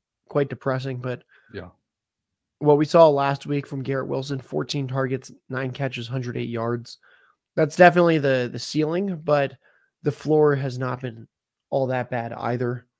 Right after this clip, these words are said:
Speaker 1: when he's been playing with Zach Wilson. He's kind of this middling to low-end fantasy wide receiver two with Wilson this year. And then Breece Hall, fortunately, still has that outrageous receiving workload.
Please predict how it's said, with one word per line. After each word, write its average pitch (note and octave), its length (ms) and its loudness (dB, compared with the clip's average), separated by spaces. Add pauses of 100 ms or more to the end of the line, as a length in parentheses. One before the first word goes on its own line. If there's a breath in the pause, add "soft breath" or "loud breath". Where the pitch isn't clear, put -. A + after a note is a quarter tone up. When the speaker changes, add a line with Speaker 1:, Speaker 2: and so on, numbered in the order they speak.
(140)
Speaker 1:
when B2 120 -6
he's A#2+ 140 -10
been A2 160 -14
playing B2+ 240 -8
with A#2+ 100 -6
Zach B2 240 -6
Wilson. B2+ 260 -6
He's B2+ 120 -6
kind F#3 160 4
of C#3+ 80 -2
this C#3 180 -4 (720 soft breath)
middling E3 460 6
to D#3 100 -6
low-end D3 380 0
fantasy C#3 340 -6
wide B2+ 180 -4
receiver A#2+ 300 -10
two C3+ 480 -4 (520)
with C#3 200 -2
Wilson C#3 320 0
this C3+ 220 -6
year. C#3 240 -2 (500)
And D#3 180 0
then D#3 440 2 (180)
Breece D3+ 240 0
Hall, C#3+ 460 0 (420)
fortunately, D3 560 0
still C3+ 240 -2
has C3 140 -2
that A#2+ 120 -4
outrageous A#2+ 640 -6
receiving B2+ 520 -6
workload. B2 460 -4